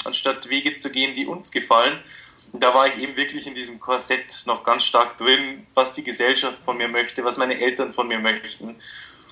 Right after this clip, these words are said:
Und im Kindergartenalter war ich da aber noch sehr nah dran, glaube ich, an dem, was ich wirklich wollte. Also im Endeffekt ist es schon sehr, sehr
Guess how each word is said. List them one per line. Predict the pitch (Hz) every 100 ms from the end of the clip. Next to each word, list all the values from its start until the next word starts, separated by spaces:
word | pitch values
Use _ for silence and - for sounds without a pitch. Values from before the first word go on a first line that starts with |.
| - - -
Und | 135 131
im | 117
Kindergartenalter | - 277 254 135 135 127 131 131 123
war | 127
ich | 127 -
da | 135 131 -
aber | 120 120
noch | 117
sehr | - - 156
nah | 147 127
dran, | 104 104 92 - - -
glaube | 87 90 -
ich, | - - - - -
an | 110
dem, | 107 107
was | 101 -
ich | -
wirklich | 117 117 101 -
wollte. | 101 101 98 - -
Also | - 107
im | 104
Endeffekt | 113 127 123 -
ist | 117
es | 113
schon | - 117 107
sehr, | 110 113
sehr | 110 110